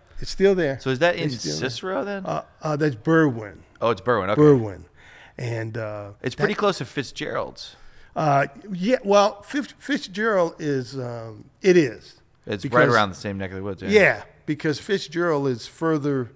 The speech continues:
Speaker 1: um, down,
Speaker 2: For some
Speaker 1: uh,
Speaker 2: reason, that's where,
Speaker 1: Roosevelt,
Speaker 2: that's where all the
Speaker 1: Roosevelt.
Speaker 2: jazz players play.
Speaker 1: Yeah.
Speaker 2: <laughs> I
Speaker 1: Yeah.
Speaker 2: always, there's always
Speaker 1: Yeah.
Speaker 2: guys that email me like, "Hey,
Speaker 1: Yeah.
Speaker 2: come check out my band." <laughs>
Speaker 1: Right, right. Yes, yes.
Speaker 2: Do you guys still
Speaker 1: Yeah.
Speaker 2: play there, though?
Speaker 1: Yes.
Speaker 2: And what was the club called again? Uh,
Speaker 1: Uh,
Speaker 2: Harlem?
Speaker 1: Harlem Avenue.
Speaker 2: Harlem
Speaker 1: That's,
Speaker 2: Avenue?
Speaker 1: that's where we started at.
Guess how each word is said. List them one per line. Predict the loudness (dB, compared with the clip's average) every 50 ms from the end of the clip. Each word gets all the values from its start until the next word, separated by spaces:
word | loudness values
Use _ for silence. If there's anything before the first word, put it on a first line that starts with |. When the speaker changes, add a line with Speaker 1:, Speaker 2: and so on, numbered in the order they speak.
| _ _ _ _ _ _ _ _ -14
Speaker 1:
um, | -12 -10 -10 -10 -10 -12 -12 -14 -10 -6
down, | -4 -2 0 0 0 -2 -2 -2 -2 -2 -4 -6
Speaker 2:
For | -6 0
some | 0 2 2
Speaker 1:
uh, | 6
Speaker 2:
reason, | 8 10 10
that's | 10 10 8
where, | 4 4
Speaker 1:
Roosevelt, | 4 4 2 2 -2 -6
Speaker 2:
that's | 0 6
where | 10 10
all | 10 10
the | 8 6
Speaker 1:
Roosevelt. | 4 2 2 0 0 -2
Speaker 2:
jazz | -4 -2 0 0 2 0 0 -2 -4 -8
players | -12 -12 -10 -10 -10 -14
play. | -16 _ -14 -12 -10 -6 -4 -2
Speaker 1:
Yeah. | -2 0 0 0 0 0 0 2
Speaker 2:
<laughs> | 4
I | 6 8 8 10 10
Speaker 1:
Yeah. | 10 10
Speaker 2:
always, | 8 8 6 2 -2 -12 -20 -20 -10 -6
there's | 0 4
always | 4 6 6 4
Speaker 1:
Yeah. | 2 2
Speaker 2:
guys | 2 0 0 -2
that | -6 -10
email | -10 -10 -8 -6 -4 -4
me | -4 -4
like, | -6 -6 -6 -4
"Hey, | -2 2 2 4
Speaker 1:
Yeah. | 4 4
Speaker 2:
come | 2 0
check | -2 -2 0
out | 0 -2 -2
my | -2 -4
band." | -2 -4 -2 -2 -6 -8 -2 6
<laughs> |
Speaker 1:
Right, | 8 10 10 10 10 8 6 6
right. | 6 8 10 10 8 6 4 0
Yes, | 4 8 10 10 10 10 8 4 -2 -8 -6
yes. | -2 0 0 2 0 -2 -2 -4
Speaker 2:
Do | 0
you | 2
guys | 4 4 2
still | 2 0 -2 0
Speaker 1:
Yeah. | 0 2
Speaker 2:
play | 2 2 2
there, | 2 0 0
though? | 0 0 2 4
Speaker 1:
Yes. | 4 4
Speaker 2:
And | 4 2
what | 0 -2
was | -4 -6
the | -2
club | -2 -2 0
called | 2 2 2 2
again? | 0 -2 -4 -4 -6 -10 -10 _ -4
Uh, | 0
Speaker 1:
Uh, |
Speaker 2:
Harlem? | 2 6 8 8 8 8 8 10
Speaker 1:
Harlem | 10 10 10 10 8 8
Avenue. | 10 10 10 8 6 4 0 0 -4 -6 -12 0
Speaker 2:
Harlem | 6 8 8 8
Speaker 1:
That's, | 8
Speaker 2:
Avenue? | 6 8 8
Speaker 1:
that's | 6 8 10
where | 8 8
we | 8 6 2
started | 0 4 6 6 6 8 6 2 -2 -6 -10
at. | -14 -18 -20